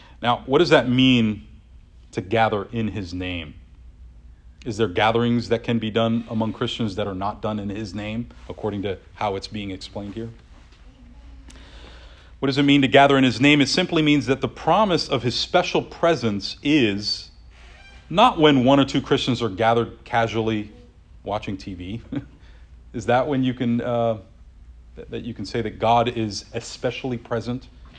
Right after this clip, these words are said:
you know, a-, making that setting the church? No. Two Christians can hang out together, watch T V, and that's not what that means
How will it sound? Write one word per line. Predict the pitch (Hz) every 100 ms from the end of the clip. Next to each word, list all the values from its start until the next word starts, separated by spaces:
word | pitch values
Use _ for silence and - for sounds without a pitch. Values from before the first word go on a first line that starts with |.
| - - _ -
you | 185
know, | 107 101
a-, | 113 110 - - - - - -
making | 123 127 127 123
that | 110 113 -
setting | - 120 117 117 113 - - - -
the | 92 90 127 135
church? | - 147 170 - - - - -
No. | 170 104 - - - - - -
Two | - 147 -
Christians | - 175 - 143 127
can | - 117
hang | 123 120
out | 123
together, | - 110 117 117 117 - -
watch | - 113 117 -
T | 113
V, | 104 104 107
and | 120
that's | 110 147 -
not | 151 127
what | 120 120
that | 123 117
means | 120 123 117 98 90 -